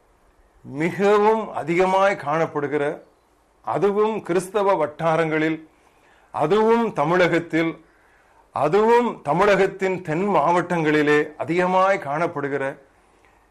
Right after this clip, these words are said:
இந்த வரதட்சணை பழக்கத்தை, கர்த்தாவே, இவ்வளவு அறிவும் விஞ்ஞானமும்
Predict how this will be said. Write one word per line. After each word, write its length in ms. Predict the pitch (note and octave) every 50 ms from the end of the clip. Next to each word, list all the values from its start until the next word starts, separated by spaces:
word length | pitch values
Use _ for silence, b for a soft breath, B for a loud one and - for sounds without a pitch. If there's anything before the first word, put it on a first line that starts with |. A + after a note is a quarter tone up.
| b b _ -
இந்த 200 | - C#3 C3+ C3 A#2+
வரதட்சணை 640 | A2+ B2+ D#3 F3 F3 G#3+ G#3 G#3+ - G#3 G3 F#3+ E3+
பழக்கத்தை, 840 | A#2+ C3+ C#3 D#3+ D#3+ E3 E3+ D#3+ - - D#3 D3 D3 D3+ D3+ - - _ _ _ _ _ _ _ _ -
கர்த்தாவே, 760 | - C3+ A#2+ - D#3 D#3 D#3 D#3 C#3+ D3 D3 D3+ D#3 D3+ - - b b b b b b b b b b _ _ _ _ _ _ _ _ -
இவ்வளவு 800 | D#3 E3+ F3+ F3+ G#3+ A3+ A#3+ A#3 A3+ A3+ A3 A3 A3 G#3+ G3+ F3
அறிவும் 680 | D3 C3 B2 C#3+ E3+ F#3 F#3+ F#3+ F#3+ F#3+ F#3+ F#3+ F#3
விஞ்ஞானமும் 880 | D#3 C#3 C#3 D3 D3+ E3 E3 E3+ E3+ E3 D#3+ E3 E3 E3+ E3+ E3+ E3+ -